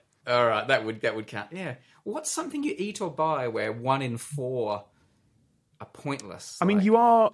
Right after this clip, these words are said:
Speaker 2: reducing the fraction a bit there. It's not one out of four. It's a bigger number than that. It's seven out of twenty-eight. Eric is nodding along 'cause he knows he's got it right here.
Speaker 1: Seven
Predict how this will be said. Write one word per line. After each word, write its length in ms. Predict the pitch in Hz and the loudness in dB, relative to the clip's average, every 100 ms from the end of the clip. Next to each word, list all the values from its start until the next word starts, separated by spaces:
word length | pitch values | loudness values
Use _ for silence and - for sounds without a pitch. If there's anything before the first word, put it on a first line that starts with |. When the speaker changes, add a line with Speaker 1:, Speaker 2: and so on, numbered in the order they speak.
| - | 0
Speaker 2:
reducing 760 | 139 156 123 151 180 - 175 | 2 4 4 2 2 2 2
the 80 | 156 | 2
fraction 560 | 151 156 120 - - 90 | 0 -2 -2 -8 -10 -10
a 40 | |
bit 240 | 90 - | -10 -10
there. 260 | - 98 - _ _ _ | -8 -10 -10 _ _ _
It's 120 | - | -12
not 160 | 240 208 | -8 0
one 160 | 214 | 2
out 140 | 202 180 | 2 0
of 80 | 147 | -2
four. 420 | - 107 98 135 _ _ _ _ _ _ _ _ _ - | -2 -2 -2 -8 _ _ _ _ _ _ _ _ _ -8
It's 540 | 127 - - - - _ _ _ _ - | -8 -8 -12 -12 -14 _ _ _ _ -4
a 80 | 117 | -4
bigger 360 | 120 151 135 | -2 -2 0
number 300 | 120 104 92 | -2 -4 -8
than 140 | 87 90 | -12 -10
that. 160 | 101 - _ _ _ _ _ 247 - _ _ _ _ _ _ - | -10 -10 _ _ _ _ _ -12 -12 _ _ _ _ _ _ -18
It's 160 | - | -12
seven 300 | - 185 170 | -2 0 2
out 120 | 170 147 | 0 -2
of 80 | |
twenty-eight. 520 | 135 143 127 98 - - _ - - 123 | -4 -6 -4 -6 -12 -18 _ -20 -2 2
Eric 240 | 139 135 | 2 2
is 100 | 127 | 2
nodding 240 | 131 123 | 2 2
along 280 | 117 113 104 | 0 -2 -2
'cause 80 | - | -6
he 60 | 117 | -4
knows 240 | 110 107 | -2 -2
he's 120 | 104 | -6
got 120 | 104 | -8
it 80 | 101 | -8
right 240 | 101 95 - | -8 -10 -10
here. 180 | 104 - _ _ _ _ - - - 147 _ _ _ _ _ _ _ _ - | -14 -14 _ _ _ _ -20 -20 -20 -20 _ _ _ _ _ _ _ _ -14
Speaker 1:
Seven 300 | 127 170 - | -14 -14 -18